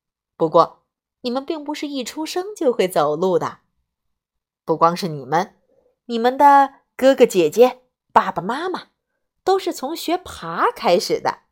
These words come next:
学会爬以后，过一段时间就开始站起来走路了。但是走得不太好，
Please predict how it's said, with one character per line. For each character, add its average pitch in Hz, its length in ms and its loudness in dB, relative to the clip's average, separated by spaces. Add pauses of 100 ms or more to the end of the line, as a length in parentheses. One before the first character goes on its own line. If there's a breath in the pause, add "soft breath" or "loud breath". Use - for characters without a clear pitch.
(1200)
学 170 220 4
会 175 180 2
爬 156 280 -2
以 160 140 -4
后， 151 400 2 (320 loud breath)
过 381 200 0
一 220 160 -2
段 185 200 -2
时 175 180 -4
间 196 360 -2 (180)
就 165 160 2
开 170 260 0
始 170 160 -4
站 175 280 -4
起 175 120 0
来 170 140 6
走 156 260 4
路 196 240 4
了。 - 280 2 (840)
但 381 140 -4
是 370 140 -4
走 160 180 0
得 160 80 -6
不 - 140 -10
太 392 180 -8
好， 147 540 0